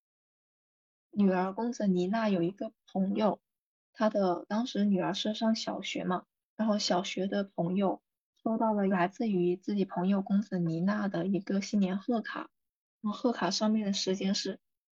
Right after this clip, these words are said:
二零零一年一月一日，新年快乐。那这个时候写这封贺卡的人已经去世了。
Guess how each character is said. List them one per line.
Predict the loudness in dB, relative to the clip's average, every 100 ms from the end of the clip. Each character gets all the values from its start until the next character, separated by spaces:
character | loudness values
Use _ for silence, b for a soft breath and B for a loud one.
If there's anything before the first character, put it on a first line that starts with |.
| _ _
二 | 0
零 | 2 2 0
零 | -2 -6
一 | -6
年 | -4 -4 -4
一 | -2
月 | -4 -4
一 | -8 -6
日， | -4 -4 -6 _ _ -14
新 | -6 2
年 | 2 2
快 | -4 -4 -2
乐。 | -4 -8 _ _ _ _ _ _ _ -4
那 | 0
这 | 4
个 | 4
时 | 2 -2
候 | -2 2 2 0 -6 _ _ _ _ _ _
写 | 0
这 | 0 0
封 | -2
贺 | 0 0
卡 | -2 -2 -4
的 | -2
人 | -2 -2 0
已 | 0
经 | 0
去 | 0 -2
世 | 0 0 -2
了。 | -4